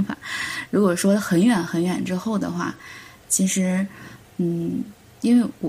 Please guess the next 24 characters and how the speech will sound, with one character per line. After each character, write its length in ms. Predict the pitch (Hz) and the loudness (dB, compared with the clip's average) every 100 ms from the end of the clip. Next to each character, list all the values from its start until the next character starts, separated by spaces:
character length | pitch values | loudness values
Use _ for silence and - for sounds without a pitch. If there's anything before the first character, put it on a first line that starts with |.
| - | -6
我 100 | 208 | -4
爸 240 | 180 233 262 | -2 2 2
是 140 | 190 | 2
一 100 | 170 | 0
直 120 | 170 | 0
有 120 | 165 - | -2 -2
这 120 | 170 | 0
样 120 | 165 | 2
一 120 | 160 | 2
个 100 | 160 | 0
想 260 | 160 - - | -4 -4 -4
法， 180 | - 202 190 | -4 -6 0
当 100 | 190 | 2
然 80 | 196 | 4
我 140 | 175 | 2
也 160 | 196 170 | 0 0
有， 140 | 143 | -2
就 160 | - 185 | -2 0
像 180 | 185 | 2
我 60 | 170 | 2
跟 120 | 180 | 2
你 120 | 180 | 2
说， 260 | 170 190 180 | 2 0 2
我 260 | 170 160 | 0 0